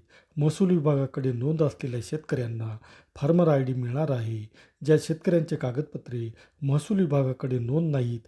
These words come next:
अशा शेतकऱ्यांनी आपल्या नावावर असलेल्या शेतजमिनीचा सातबारा, उ-, आधार कार्ड, संलग्न असलेला मोबाईल क्रमांक यासह इतर कागदपत्रे संबंधित कृषी सहाय्यक, ग्रामसेवक, तलाठी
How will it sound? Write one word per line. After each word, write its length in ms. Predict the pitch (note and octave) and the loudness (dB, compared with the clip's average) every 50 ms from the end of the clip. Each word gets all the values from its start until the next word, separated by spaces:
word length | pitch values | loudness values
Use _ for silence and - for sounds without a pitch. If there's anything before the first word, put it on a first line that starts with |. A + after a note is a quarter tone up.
| - - - - - | -18 -20 -16 -8 -6
अशा 200 | C#3+ - - F3 E3 | -2 0 2 2 2
शेतकऱ्यांनी 540 | - D#3+ - - - C#3+ C#3 C3 C3 C3+ | 0 -2 -4 -2 0 0 0 2 2 0
आपल्या 340 | C3 B2+ C3 - - F3 F3 | 0 0 -2 -2 2 2 2
नावावर 380 | E3 C#3+ C3+ C3 C3 C3 C3 B2+ | 2 2 2 0 0 0 0 -2
असलेल्या 540 | B2+ A2+ - - D#3 C#3+ C3 C3 A#2+ A#2 A2+ - - - _ _ - - | -4 -4 -6 -8 -8 -6 -6 -6 -6 -8 -10 -14 -18 -20 _ _ 0 2
शेतजमिनीचा 680 | F#3 F3+ D#3 D3 D#3+ C#3 D3 C#3+ C#3 C3+ - - C#3 | 4 4 4 4 2 2 4 2 0 0 0 -2 -4
सातबारा, 640 | B2 - D3 D#3 D#3 C#3+ C#3+ C#3 C3+ B2+ A#2+ A#2 A2+ B2 - _ - _ _ _ _ _ _ _ _ - | -2 -2 -2 -2 0 0 0 0 0 0 -2 -4 -8 -10 -14 _ -20 _ _ _ _ _ _ _ _ -12
उ-, 100 | C#3+ - - _ _ _ _ _ _ _ _ - | -12 -12 -12 _ _ _ _ _ _ _ _ -2
आधार 300 | E3 C#3+ D3 D#3+ D#3+ E3+ | 2 4 4 4 4 2
कार्ड, 400 | - D3+ C3 B2+ A#2+ A#2 A2+ B2 - _ _ _ _ _ _ - | 0 -2 -2 -2 -4 -6 -10 -14 -18 _ _ _ _ _ _ -4
संलग्न 360 | - E3 D#3+ E3+ F3 D3+ D#3 D3+ | -2 0 2 2 2 2 2 0
असलेला 360 | C#3+ - - - D3 C3+ C3+ | 0 -2 -4 -6 -4 -4 -4
मोबाईल 340 | B2 B2 B2 B2 D#3 E3+ E3 - | -4 -4 0 2 2 2 2 0
क्रमांक 380 | - D3 C3+ B2+ B2+ A#2 - | -2 -4 -2 -2 -4 -6 -6
यासह 420 | C3 B2 B2 D3 E3 D#3 - - E3 | -6 -2 0 0 0 0 0 -2 -2
इतर 300 | D3 C3+ C3+ - E3+ E3+ | -2 -2 -2 -2 -2 -2
कागदपत्रे 720 | F3 E3 C#3+ B2+ B2+ B2+ - - - - - - B2 A#2 - - - - _ _ - - | 0 0 0 0 -2 -4 -8 -12 -18 -16 -12 -12 -12 -12 -12 -16 -20 -20 _ _ 0 2
संबंधित 360 | E3+ D#3+ E3 F3 F3+ F3+ G3 G3 - | 4 4 4 4 4 2 0 0 -2
कृषी 280 | - D#3 C#3 - - C3+ | -4 -4 -4 -4 -8 -10
सहाय्यक, 580 | - - C#3 A#2+ A#2 B2 B2 B2 A#2 - - - _ _ _ _ _ D3+ C3+ | -6 -4 -4 -2 -2 -2 -4 -6 -8 -10 -14 -20 _ _ _ _ _ -6 0
ग्रामसेवक, 680 | - D3+ D#3+ F3+ E3 - - C#3+ B2 A#2 A#2 A2+ - - - _ _ _ _ _ - | 2 4 4 4 2 -2 -4 -4 -4 -4 -6 -8 -12 -16 -20 _ _ _ _ _ -4
तलाठी 500 | C#3 C3 C3+ D#3 D#3+ D#3+ D3+ C3 A2+ A2+ | 0 2 2 0 0 -2 -4 -6 -6 -8